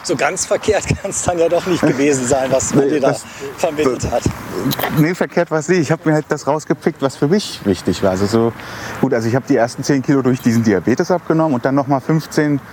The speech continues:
Speaker 2: eben durch die Umstellung. Also ich hab viel Sport getrieben, ich hab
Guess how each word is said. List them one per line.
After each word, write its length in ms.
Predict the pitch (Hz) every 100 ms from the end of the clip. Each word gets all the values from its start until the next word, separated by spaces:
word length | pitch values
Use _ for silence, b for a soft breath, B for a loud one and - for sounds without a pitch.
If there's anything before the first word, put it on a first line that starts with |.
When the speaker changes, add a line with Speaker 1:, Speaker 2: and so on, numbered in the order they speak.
| B B B B
Speaker 2:
eben 200 | 139 143
durch 160 | 139 131
die 80 |
Umstellung. 520 | 120 110 - 104 90 90
Also 120 | 104
ich 120 | 98
hab 140 | 127
viel 140 | - 123
Sport 320 | - 123 -
getrieben, 380 | 175 - 175 208 - - -
ich 120 | 107
hab 100 | 123